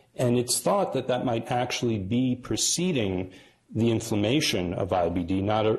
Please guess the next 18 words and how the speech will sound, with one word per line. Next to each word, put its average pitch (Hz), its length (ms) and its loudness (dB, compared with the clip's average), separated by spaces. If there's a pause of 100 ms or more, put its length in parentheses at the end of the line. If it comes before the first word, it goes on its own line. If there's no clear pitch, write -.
consequence 110 720 -2
of 92 100 0
the 92 60 -2
inflammation, 90 880 -2 (280)
because 120 440 2
you 120 60 0
can 117 200 -4
actually 135 520 -4
in 104 100 -4
animal 101 300 -2
models 92 540 -2 (160)
transmit 123 640 -2
I 110 160 0
B 104 160 -4
D 117 520 -2 (300)
just 123 360 0
by 104 240 0
transmitting 104 880 -2